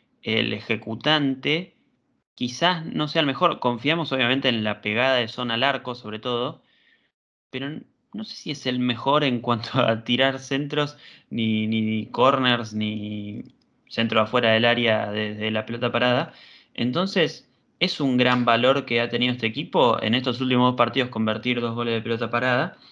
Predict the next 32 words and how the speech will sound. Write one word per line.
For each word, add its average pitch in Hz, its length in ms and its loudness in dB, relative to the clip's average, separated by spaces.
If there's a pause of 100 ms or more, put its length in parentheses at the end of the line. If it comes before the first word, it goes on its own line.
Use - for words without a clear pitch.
(340)
Em, 113 540 2
y 113 60 0
esperemos 165 360 2
que, 117 280 2 (300)
a 123 120 4
ver, 123 320 4 (1200)
hay 117 180 2
que 123 120 -4
ser 131 160 -2
sinceros, 131 640 0
y 117 120 -4
los 110 200 0
dos 135 260 4
fueron 120 340 2
de, 107 440 -2
de, 107 600 -6 (560)
fue 131 200 -2
uno, 147 460 -2
digamos, 135 560 -8 (380)
fueron 160 360 2
medio 156 320 4
de 131 100 4
segunda 131 400 4
jugada, 107 400 2
se 113 140 -6
podría 107 300 0
decir, 104 340 -8 (160)
dentro 107 360 -2
de 107 60 4
la 107 120 0
pelota 113 300 0
parada. 127 440 0